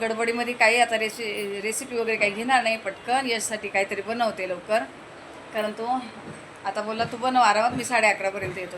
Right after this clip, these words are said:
तर एक तासामध्ये होऊन जाईल. पहिले, पहिले यशसाठी बनवते. अ, पनीरमध्ये वाटाणा नाही तर बोलला, "नको बनवू," मग ते पनीर, वाटाणा असल्याशिवाय त्याला खायला बरोबर वाटत नाही. मग आता दुसरी भाजी बनवायला घेतली, पहिलं पीठ मळून ठेवलं,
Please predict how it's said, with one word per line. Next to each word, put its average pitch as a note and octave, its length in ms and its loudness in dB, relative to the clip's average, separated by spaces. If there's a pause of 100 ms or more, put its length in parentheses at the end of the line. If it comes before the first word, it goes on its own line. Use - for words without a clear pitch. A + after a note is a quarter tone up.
तर G3 40 -6
एक G3 160 -4
तासामध्ये G#3 400 -2
होऊन A#3 160 -6
जाईल. A#3+ 140 -2
पहिले, A#3 280 0
पहिले A3+ 180 0
यशसाठी G#3 280 -4
बनवते. F3+ 440 -4 (500)
अ, G3+ 200 0 (260)
पनीरमध्ये D4 420 4
वाटाणा C4+ 340 6
नाही C#4+ 160 4
तर C4+ 40 -2
बोलला, C4 220 2
"नको B3+ 240 2
बनवू," G3+ 220 -2
मग F#3+ 180 -2
ते G3 60 -4
पनीर, A3+ 380 -2
वाटाणा G#3+ 340 2
असल्याशिवाय G#3+ 320 -4
त्याला F#3+ 220 0
खायला G#3 280 2 (580)
बरोबर E3+ 360 -4
वाटत D#3+ 300 -6
नाही. E3+ 160 -8 (480)
मग G#3 140 -6
आता G#3+ 140 -4
दुसरी B3 260 -8
भाजी A#3+ 240 0
बनवायला G#3 280 -4
घेतली, A#3+ 280 -6
पहिलं B3 260 0
पीठ C#4 220 -4
मळून B3 240 2
ठेवलं, A#3+ 360 2